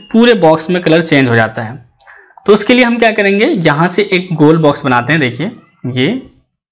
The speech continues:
इस तरह से, और इसको भी हम इसी तरीके से shift के साथ select करके सी button दबा देते हैं, ये बीच में आ जाएगा। अब फिर यहाँ से देखिए, इसको select करेंगे। अब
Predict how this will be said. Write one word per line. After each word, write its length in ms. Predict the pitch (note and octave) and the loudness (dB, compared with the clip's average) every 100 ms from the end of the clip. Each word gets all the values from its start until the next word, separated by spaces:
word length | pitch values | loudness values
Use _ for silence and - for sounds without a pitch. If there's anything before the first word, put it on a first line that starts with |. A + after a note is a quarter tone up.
| _ | _
इस 180 | F3+ - | -2 0
तरह 140 | B2+ A2+ | -2 -2
से, 140 | - - _ _ - - - _ _ _ C#3+ | -6 -20 _ _ -20 -20 -20 _ _ _ 0
और 180 | G3 F3+ | 0 -2
इसको 220 | D#3 - | -4 0
भी 100 | F#3+ | 2
हम 100 | F3+ | 2
इसी 220 | G3 F3 F3 | 0 -2 0
तरीके 400 | F3+ E3 F3 F#3 | 0 2 2 0
से 220 | - F3 F3+ F3+ | 2 2 2 0
shift 280 | - D#3+ | 0 0
के 100 | - D#3+ | 0 0
साथ 160 | C#3 | 0
select 320 | B2+ D3+ F3+ - | 0 0 -2 -2
करके 300 | E3+ E3 G3+ - | -4 -2 -6 -6
सी 220 | - - E3+ | -8 0 2
button 220 | D#3+ D3+ | 4 2
दबा 180 | C3+ B2 | 2 2
देते 220 | A#2+ A#2+ | 0 0
हैं, 160 | E3 - - - - _ | -2 -4 -16 -20 -20 _
ये 60 | C#3+ | -2
बीच 200 | C3+ C#3+ | 0 2
में 80 | D#3+ | 2
आ 40 | |
जाएगा। 260 | C3 A#2+ F3+ | 2 0 -2
अब 180 | - F#3 | -2 -2
फिर 140 | - | 0
यहाँ 220 | A3+ G3 G3+ | 2 4 4
से 100 | G3+ | 2
देखिए, 240 | D3+ C#3+ | 0 0
इसको 220 | D#3+ - | -4 -2
select 280 | G#3 G#3+ G#3+ | 0 0 0
करेंगे। 300 | G#3 G3 G3 A#3 - - - - - - | 0 2 2 0 -6 -20 -20 -20 -8 0
अब 240 | G#3+ C4 | 0 -2